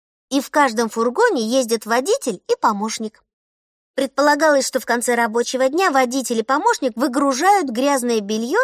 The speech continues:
и загружают белье, предназначенное для доставки на следующий день. В целом, собеседование маму, похоже, вдохновило. И все это событие,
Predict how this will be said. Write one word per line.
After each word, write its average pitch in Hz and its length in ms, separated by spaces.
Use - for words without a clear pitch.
и 254 100
загружают 269 560
белье, 254 340
предназначенное 226 920
для 185 180
доставки 214 580
на 240 140
следующий 220 600
день. 180 300
В - 80
целом, 302 400
собеседование 254 800
маму, 247 300
похоже, 220 460
вдохновило. 208 720
И 277 120
все 359 200
это 269 140
событие, 190 720